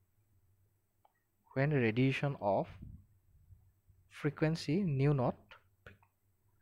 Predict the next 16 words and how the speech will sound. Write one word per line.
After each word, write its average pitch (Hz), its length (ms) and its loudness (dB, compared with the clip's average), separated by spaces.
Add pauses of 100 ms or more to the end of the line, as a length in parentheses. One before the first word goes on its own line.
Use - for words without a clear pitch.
(200)
when 131 140 0
radiation 127 480 0
of 139 140 -6
frequency 143 440 -4
new, 143 320 4 (1080)
when 135 160 0
radiation 131 600 0
of 139 160 -4
frequency, 131 540 -4 (1200)
wait, - 240 -18
wait, - 140 -14 (100)
wait, 92 140 -18 (960)
when 131 140 2 (100)
radiation 131 680 0 (100)
of 123 260 4 (1200)
frequency 120 720 -6